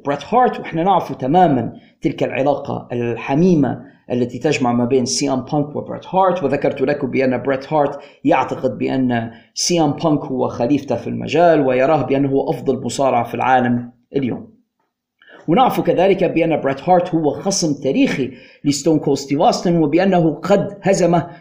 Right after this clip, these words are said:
في جميع المباريات التي عقدت ما بين الرجلين. تخيلوا لو بريت هارت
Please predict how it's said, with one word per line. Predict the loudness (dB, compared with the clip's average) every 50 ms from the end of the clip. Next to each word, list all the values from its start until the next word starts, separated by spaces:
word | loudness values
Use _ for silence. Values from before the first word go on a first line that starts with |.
| _ -4
في | -2 0
جميع | 0 2 2 2 2 2 2 2 2
المباريات | 0 0 0 0 0 0 2 2 2 2 0 -2 -6 -6
التي | -4 -4 -4 -4 -4 -4 -2 -2 -2 -4 -8 -16 -20 _ _ _ _ _ _ 0
عقدت | 0 2 2 2 0 0 -2 -2 -2
ما | -2
بين | 0 2 2 2 2
الرجلين. | 0 0 -2 -2 -2 -2 -4 -4 -8 -12 -16 _ _ _ _ _ _ _ _ _ _ _ _ _ _ _ _ -4
تخيلوا | -2 0 4 4 6 6 6 6 4 4
لو | 4 2 0 -2 -8 -14 -20 _ _ _ _ _ _ _ _ _ _ _ _ _ _ _ _ _ _ _ _ 0
بريت | 0 0 0 2 2
هارت | 4 4 4 4 2 -2 -10